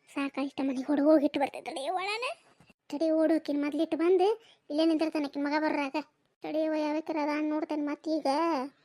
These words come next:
ಚಟ್ಟ ಹರಿದು ಕೈಯಾಗ ಕೊಡ್ತಾ ಆಕಿನ ಜೊಟ್ಲನ ಕೇಳ್ತಾಳ ಆಕಿ ಗಿರ್ಜಿ. ಅಂದಾಕರ ಜಗಳ ಗಂಟೆ ಐತದು.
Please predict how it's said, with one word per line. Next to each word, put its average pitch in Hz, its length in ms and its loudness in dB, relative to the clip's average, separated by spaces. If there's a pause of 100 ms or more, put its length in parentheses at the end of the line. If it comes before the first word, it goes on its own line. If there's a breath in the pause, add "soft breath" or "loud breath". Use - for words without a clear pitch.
(500)
ಚಟ್ಟ - 300 -8
ಹರಿದು 320 260 0
ಕೈಯಾಗ 302 340 0
ಕೊಡ್ತಾ 311 260 -4
ಆಕಿನ 294 220 -2
ಜೊಟ್ಲನ 311 380 0
ಕೇಳ್ತಾಳ 302 260 -2
ಆಕಿ 277 240 -6
ಗಿರ್ಜಿ. 294 320 2 (360)
ಅಂದಾಕರ 294 480 -2 (640)
ಜಗಳ 302 200 0
ಗಂಟೆ 285 260 -2
ಐತದು. 294 320 -2